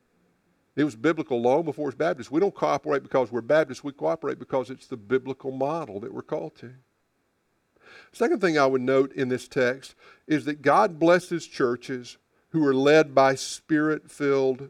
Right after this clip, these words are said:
leaders. Look at verse twenty-four. In verse twenty-four, it talks about Barnabas and how Barnabas was giving leadership in this church. And what does it say to us about Barnabas? It says he was a good man,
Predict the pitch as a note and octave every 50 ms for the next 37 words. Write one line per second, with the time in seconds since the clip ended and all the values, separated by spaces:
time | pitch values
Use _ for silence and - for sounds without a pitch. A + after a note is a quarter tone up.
0 | _ _ - B2+ B2 C3+ C#3+ C3+ A#2 A2+ G#2+ A2 - _ - - _ _ _ _
1 | _ _ _ _ _ _ _ - _ _ - - F#3+ G3 C#4+ A#3 G3+ G#3 F#3+ E3
2 | - - - - - E3 C#3+ C3 - - C#3+ C3 A#2 F#2+ - - - _ _ _
3 | _ _ _ _ _ _ _ _ _ _ _ _ _ - C3+ B2+ B2 D#3+ F#3 F#3
4 | F#3 - - G#3+ F3+ D#3+ - - G3 F#3 E3 C#3 B2+ C#3 B2+ - F#3 F#3+ G3+ -
5 | - G3+ E3 D#3 C#3 A#2+ A#2 A2+ C3+ C#3+ D3 C#3+ B2+ G2 G#2 A2+ - - - -
6 | - _ _ _ _ _ _ _ _ - C3+ C#3+ D#3 D3 B2+ A#2+ D3+ D3+ F3 G3+
7 | G3+ F#3+ F#3+ F3 - - D#3+ C#3 - - D#3+ D#3+ C#3+ D3 C3+ C#3 C#3+ E3 F3 E3
8 | - - D#3+ - D3 B2+ A#2+ A#2 - - - E3 D3 B2 A2 A2+ A#2+ - - -
9 | A2+ C3 E3+ G3+ F3+ E3+ E3 - - E3+ E3+ - - E3+ D#3+ - D#3 C#3 C#3 C3
10 | B2 C#3 D3 D3+ D3 B2+ G#2+ G2 - B2+ - - - D#3+ D3+ - - E3+ D#3+ C#3
11 | A#2+ C#3 C#3 A2+ A2+ D#3+ F#3+ F#3+ D#3+ D#3 C3+ B2 B2 B2+ C3+ C3+